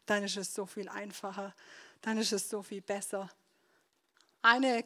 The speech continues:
kleine Zeitgeschichte, hier vorne gab's wohl ein Haus, wo, ähm, auch getroffen wurde und die, äh, Inhaberin oder die Frau vom Inhaber, von einem Geschäftsmann, hatte gerade vor einem Monat entbunden und die beiden wurden verschüttet, das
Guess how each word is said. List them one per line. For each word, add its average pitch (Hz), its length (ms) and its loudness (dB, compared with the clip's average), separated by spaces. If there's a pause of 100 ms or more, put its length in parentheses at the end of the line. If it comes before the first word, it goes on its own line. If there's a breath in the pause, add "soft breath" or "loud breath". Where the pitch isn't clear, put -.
kleine 254 360 12
Zeitgeschichte, 262 1080 10
hier 220 280 0
vorne 247 560 6 (640 soft breath)
gab's 240 380 10
wohl 233 140 10
ein 214 180 2
Haus, 226 440 8
wo, 208 300 10
ähm, 208 420 4
auch 208 300 4
getroffen 233 540 4
wurde 214 380 2
und 190 300 -8 (360 loud breath)
die, 196 240 -2
äh, 196 580 2
Inhaberin 214 640 4
oder 185 160 -6
die 185 180 -8
Frau 214 320 6
vom 185 160 -6
Inhaber, 214 680 6
von 202 240 -6
einem 202 180 -4
Geschäftsmann, 208 760 -2 (380 loud breath)
hatte 240 160 10
gerade 247 260 10
vor 214 140 8
einem 254 220 8
Monat 254 320 6
entbunden 214 720 -2 (160)
und 214 100 -4
die 208 60 0
beiden 226 560 10
wurden 214 240 2
verschüttet, 214 580 0
das - 160 -4